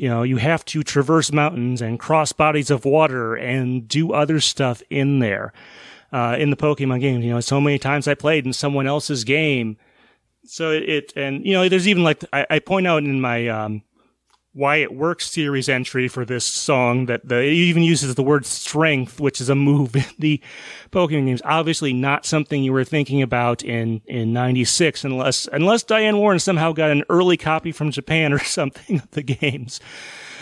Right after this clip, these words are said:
uh, which I sincerely doubt. Um,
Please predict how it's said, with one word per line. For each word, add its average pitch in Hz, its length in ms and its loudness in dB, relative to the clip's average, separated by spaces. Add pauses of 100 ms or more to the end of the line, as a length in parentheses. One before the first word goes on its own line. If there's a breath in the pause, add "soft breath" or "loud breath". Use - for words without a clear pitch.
uh, 131 220 2
which 143 180 2
I 131 80 2
sincerely 156 1000 0
doubt. 101 400 -8 (120)
Um, 113 520 -6